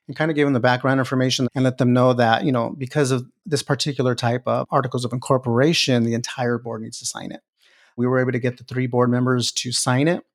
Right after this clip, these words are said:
We resubmitted it, and luckily everything went smooth. I think the key to it is just making sure that, you know, you double check your work. And then I think also is make sure that you're transparent with your clients so that if an issue arises, you explain that there was a mistake made, but also explain what happened and how you're gonna fix it.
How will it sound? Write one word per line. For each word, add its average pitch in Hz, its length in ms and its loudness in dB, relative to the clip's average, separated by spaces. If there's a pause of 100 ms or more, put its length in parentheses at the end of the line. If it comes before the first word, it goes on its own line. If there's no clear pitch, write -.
(120)
We 120 100 2
resubmitted 131 640 2
it, 165 260 4
and 123 500 0
luckily 139 420 -2
everything 135 300 -4
went 127 160 -12
smooth. 139 480 0 (480)
I 131 100 -2
think 151 220 -4 (140)
the 135 160 -8
key 190 500 0
to 151 260 0
it 139 120 4
is 117 120 0
just 165 200 -4
making 196 240 -2
sure 143 460 0
that, 120 300 0
you 120 140 -4
know, 117 80 -4
you 117 140 -8
double 123 260 -4
check 143 300 -2
your 120 80 0
work. - 500 -4 (380)
And 127 140 2
then 127 80 2
I 123 80 2
think 135 200 -2
also 135 440 2
is 123 100 0
make 127 220 -2
sure 143 360 0
that 117 160 0
you're 113 120 -4
transparent 123 840 -2
with 117 240 -6
your - 80 -12
clients 156 520 -2
so - 180 -4
that 117 240 -4
if - 100 -14
an 143 80 -4
issue 131 260 -2
arises, 139 640 2
you 117 220 0
explain - 460 -2
that 127 100 0
there 131 100 0
was 123 140 0
a 117 140 -2
mistake 185 500 -2
made, 123 300 2
but 123 100 4
also 143 240 0
explain 131 420 -2
what 139 140 2
happened 143 380 2
and 110 100 0
how 113 100 -4
you're 123 160 -8
gonna 113 160 -8
fix - 280 -8
it. - 80 -16